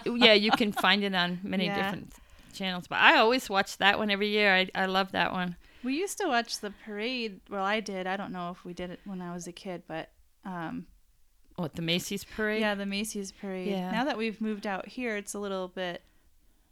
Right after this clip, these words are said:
Speaker 2: um, I guess, like, different 'cause it's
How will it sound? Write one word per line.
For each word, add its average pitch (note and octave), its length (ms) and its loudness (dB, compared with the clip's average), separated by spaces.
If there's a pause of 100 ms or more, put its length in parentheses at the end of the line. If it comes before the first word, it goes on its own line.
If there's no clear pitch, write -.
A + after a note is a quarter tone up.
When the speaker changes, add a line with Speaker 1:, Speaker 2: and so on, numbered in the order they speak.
(180)
Speaker 2:
um, F3 480 -8 (380)
I G3+ 60 -12
guess, D4 300 -8
like, F#3+ 320 -10 (680)
different G3+ 500 -8
'cause F#3+ 220 -10
it's - 380 -12